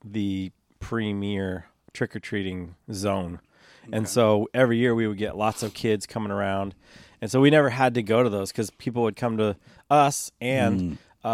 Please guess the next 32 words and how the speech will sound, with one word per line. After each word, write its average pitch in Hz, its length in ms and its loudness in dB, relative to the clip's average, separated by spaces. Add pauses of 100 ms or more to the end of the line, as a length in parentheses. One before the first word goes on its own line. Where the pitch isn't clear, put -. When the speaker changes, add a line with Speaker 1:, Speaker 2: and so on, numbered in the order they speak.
Speaker 1:
uh, - 20 0
we 117 220 0
would, 110 360 2
our 120 100 -4
kids 135 340 0
would 104 100 -4
just 104 200 -6
wander 101 280 -2
the 95 60 -4
neighborhood, 101 460 -2
and 104 80 -4
there 107 80 -2
was 98 160 -6
just - 180 -8
prime 120 420 2
<laughs> - 0 -
trick-or-treating. 117 580 0
It 107 40 -2
was 101 140 -4
awesome. 104 520 -2 (280)
Speaker 2:
Wow. 101 360 -4
Speaker 1:
So 98 260 0
that 107 140 2
was 98 120 -4
kinda 90 200 -8
fun 104 240 -4
Speaker 2:
That's 90 140 -6
Speaker 1:
when 90 80 -6
they 87 40 -6
were - 60 -6
Speaker 2:
nice. 92 60 -4
Speaker 1:
little. 98 240 -6